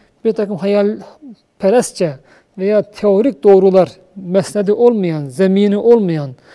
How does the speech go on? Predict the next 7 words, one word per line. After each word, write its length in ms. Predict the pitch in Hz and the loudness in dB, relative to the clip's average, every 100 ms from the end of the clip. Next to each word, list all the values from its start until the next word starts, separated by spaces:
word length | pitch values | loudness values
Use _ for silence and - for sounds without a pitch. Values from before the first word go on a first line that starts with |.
| - _ _ | -20 _ _
teorik 400 | - 196 240 196 | -2 2 0 0
doğrular 480 | 202 185 175 175 160 | 2 2 2 -2 0
değil, 200 | 247 285 - _ _ _ | -2 -2 -8 _ _ _
zemini 480 | 151 196 196 240 262 | -2 0 0 0 0
olan 420 | 247 190 196 180 | 2 0 0 0
doğrular 400 | 190 196 190 262 | 2 2 4 2
üzerinden 520 | 190 175 170 160 160 | 2 0 0 -2 -4